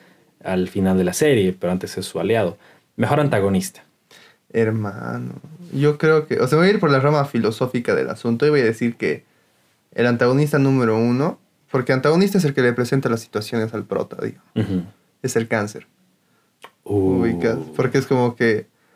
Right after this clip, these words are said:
Speaker 2: literalmente todo esto es gracias a que se gatilla el cáncer de Walt.
Speaker 1: Ujú.
Speaker 2: Y muchas de las decisiones que toma igual a la larga o de sus propios argumentos para convencer a la gente es,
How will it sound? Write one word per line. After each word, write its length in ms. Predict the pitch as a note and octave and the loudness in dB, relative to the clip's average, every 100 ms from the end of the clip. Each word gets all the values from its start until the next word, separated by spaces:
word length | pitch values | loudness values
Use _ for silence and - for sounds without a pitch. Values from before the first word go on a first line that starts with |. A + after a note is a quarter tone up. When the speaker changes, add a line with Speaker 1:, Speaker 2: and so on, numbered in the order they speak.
| _ - | _ 0
Speaker 2:
literalmente 840 | C3+ C3+ C#3+ D#3 F#3 E3 D#3 F3 | 0 2 2 4 6 4 4 2
todo 220 | F3 D#3+ | 2 2
esto 160 | D#3 E3 | 2 0
es 240 | E3 - _ _ | -2 -8 _ _
gracias 420 | C#3 C#3+ D3 D3 | 0 2 2 0
a 140 | - - | -2 -4
que 160 | B2+ | -4
se 160 | A#2 B2+ | -2 0
gatilla 460 | A#2+ - D#3+ D#3+ | 0 0 0 2
el 100 | D3+ | 0
cáncer 320 | C#3+ A#2+ A#2 G#2+ | 0 -2 -2 0
de 80 | |
Walt. 360 | G2 F#2 - - _ _ _ _ | 0 -2 -8 -20 _ _ _ _
Speaker 1:
Ujú. 320 | A2 F#2 F#2 G2+ | -4 -2 -2 -2
Speaker 2:
Y 120 | C#3 | 0
muchas 400 | C3 D#3+ F3 E3+ | 4 4 4 2
de 80 | D3+ | 4
las 160 | C3+ B2+ | 4 2
decisiones 480 | B2 B2 C#3+ C#3 | -2 0 2 2
que 100 | C#3 | 0
toma 300 | A#2+ C3+ C3 A#2+ | 0 2 0 0
igual 320 | B2+ B2+ A#2+ | 0 0 2
a 80 | B2+ | 0
la 120 | A#2+ | 2
larga 400 | A#2 B2 C3 A#2 | 2 2 4 2
o 200 | A2+ A2+ | 2 2
de 160 | G2+ A#2+ | 2 0
sus 180 | - A#2+ | -2 -2
propios 360 | D#3+ F3+ C#3 A2+ | 0 0 0 0
argumentos 560 | A2+ A#2 B2+ C3 A2+ | 2 2 2 2 0
para 220 | A2 A2 | 0 -2
convencer 400 | A2+ A2 A2 A#2+ | 0 0 0 2
a 60 | A#2+ | 0
la 100 | G#2+ | 0
gente 280 | B2+ B2 B2 | -2 -2 -2
es, 180 | A#2+ | -4